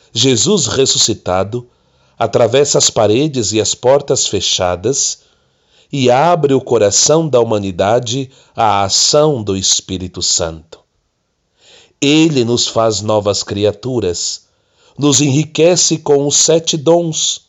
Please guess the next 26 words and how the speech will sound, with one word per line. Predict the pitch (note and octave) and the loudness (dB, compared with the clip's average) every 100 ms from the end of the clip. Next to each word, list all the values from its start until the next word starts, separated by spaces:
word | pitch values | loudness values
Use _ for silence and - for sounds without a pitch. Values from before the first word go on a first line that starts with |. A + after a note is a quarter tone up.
| _ _ _ _ _ | _ _ _ _ _
com | - C3 | -4 -2
seus | - D3 - | 0 0 0
frutos, | - D#3+ E3+ C3 F#2 - - _ _ _ _ | 2 2 0 -4 -8 -8 -10 _ _ _ _
com | - D3+ | -2 0
seus | C#3 E3 D3 | 2 0 2
carismas, | D#3+ E3 G#3 D#3+ G#2 E2 - - _ _ _ _ _ _ - - | 0 0 -2 -4 -6 -8 -10 -10 _ _ _ _ _ _ -20 -8
e | C3+ C#3+ | -2 2
ele | F#3+ G3+ | 2 2
realiza | B2+ B2+ C3+ A2+ G#2+ B2 B2+ F3 G3+ - _ _ | 0 2 2 2 0 -2 -2 0 0 -4 _ _
Jesus | G#2+ - C#3 A#2+ C3 G3 G#3 E3+ | -4 0 2 2 0 0 0 0
em | F3 E3+ _ | -2 -4 _
cada | - F3+ G3 D#3+ E3+ | 0 4 4 4 2
um | F3 | 2
de | D#3+ E3 | -2 0
nós, | D#3 D#3+ E3 - - _ _ _ _ _ | 2 2 0 -2 -4 _ _ _ _ _
a | B2+ B2 | -2 -2
ponto | - C#3+ E3 F#3+ F#3+ E3 | 0 2 4 2 0 -2
de | C3+ | -2
podermos | C#3 C3 A2+ C#3 D#3 C#3+ C3+ A2+ | -2 -2 0 2 2 0 -2 -2
dizer: | A#2 G2+ F#2 F#2 E2+ - _ _ _ _ _ _ _ - | -4 -4 -6 -8 -10 -14 _ _ _ _ _ _ _ -6
"Já | G2 A2 | 0 2
não | G#2+ A#2 | 2 0
sou | B2 - A#2+ | 0 0 4
eu | A2 A2+ | 4 2
que | A2+ G#2 | -2 -6
vivo, | A2 A#2 G2 G#2+ | -4 -6 -8 -14